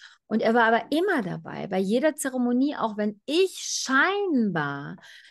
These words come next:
ne, das denken ja viele Leute, dass ich die Zeremonien führe, weil ich spreche.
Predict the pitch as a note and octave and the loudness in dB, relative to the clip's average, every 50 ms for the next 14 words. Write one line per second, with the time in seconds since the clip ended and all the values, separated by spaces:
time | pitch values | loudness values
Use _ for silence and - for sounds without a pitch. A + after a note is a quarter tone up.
0 | _ - G#3 A3 A#3 G#3+ - C4 C#4 D#4+ E4+ D#4+ C4 A3 G#3 G3+ A3+ G#3+ G3+ G3 | _ -4 -2 -2 -2 0 2 2 2 4 4 2 2 2 0 0 -2 -2 0 0
1 | F#3+ F3+ F#3+ F#3+ G3+ F#3+ G3 F#3+ - - - D4 E4+ F#4 F4 - - - - - | 0 0 -2 -2 -6 -8 -10 -12 -12 -8 0 2 4 4 4 2 -2 -12 -12 -10
2 | A3 G#3 G#3 - A#3 G3+ G3+ G3+ G3+ G3+ G3+ G3+ G3+ G#3+ A3 G#3 G3+ G3 G3 G3 | -12 -10 -4 -2 -2 0 2 2 2 4 4 4 4 4 4 4 2 0 -2 -6
3 | - - - D4 D4+ D4 C4+ G#3+ D#3 D3 D3 D#3+ F#3+ F#3+ _ _ _ - - - | -10 -6 -2 0 0 2 0 0 -2 -6 -10 -10 -12 -14 _ _ _ -20 -20 -10
4 | _ - G3 G3 - - D4 C#4 - - - - - B3 C4+ D#4 F4+ - - - | _ -2 0 0 2 2 0 0 0 0 -4 -4 -2 0 0 0 0 -2 -4 -10
5 | E3+ D#3+ F3 F#3+ | -10 -10 -10 -10